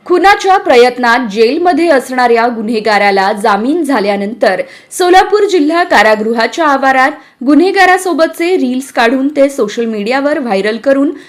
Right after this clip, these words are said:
दहशत माजविणाऱ्यांविरुद्ध जेल रोड पोलीस ठाण्यात गुन्हा दाखल करण्यात आला आहे.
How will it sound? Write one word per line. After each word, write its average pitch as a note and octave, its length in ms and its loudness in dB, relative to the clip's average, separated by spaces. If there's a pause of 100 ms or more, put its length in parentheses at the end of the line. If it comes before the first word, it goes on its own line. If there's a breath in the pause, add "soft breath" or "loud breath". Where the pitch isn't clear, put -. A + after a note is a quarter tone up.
(120)
दहशत F4 580 0
माजविणाऱ्यांविरुद्ध B3+ 1120 0 (500 loud breath)
जेल E4 260 2
रोड G4 180 0
पोलीस C4+ 420 0
ठाण्यात C#4+ 320 0 (100)
गुन्हा B3 260 -2
दाखल A#3+ 340 -2
करण्यात G3+ 460 -4
आला G3 180 -4
आहे. F3+ 360 -4